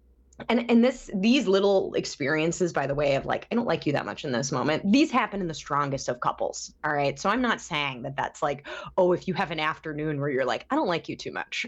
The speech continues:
<laughs> right? And I don't want to engage in my love with you." I'm not saying that that's like, "Okay, now you're, there's something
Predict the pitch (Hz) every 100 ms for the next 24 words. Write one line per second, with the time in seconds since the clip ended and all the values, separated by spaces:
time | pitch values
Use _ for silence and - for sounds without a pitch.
0 | - 147 180 180 180 262 214 202 180 170
1 | 170 170 160 151 147 151 160 151 151 143
2 | 147 - 185 196 160 180 156 147 143 147
3 | 143 151 143 - 165 - 143 135 139 143
4 | 151 147 - - - 180 190 170